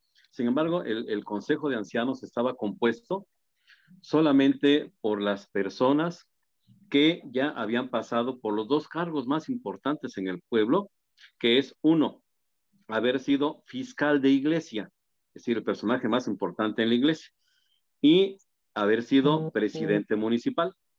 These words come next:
Speaker 1: Para poder tener estos cargos, tanto de fiscal como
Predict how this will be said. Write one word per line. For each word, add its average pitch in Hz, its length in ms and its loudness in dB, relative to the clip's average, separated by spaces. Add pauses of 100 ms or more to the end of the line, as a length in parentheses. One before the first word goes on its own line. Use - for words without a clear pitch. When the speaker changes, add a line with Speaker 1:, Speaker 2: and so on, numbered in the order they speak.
(920)
Speaker 1:
Para 120 320 -2
poder 151 300 0
tener 151 260 0
estos 143 300 -6
cargos, 135 360 -4
tanto 107 300 -6
de 98 120 -2
fiscal 127 520 -4
como 143 400 2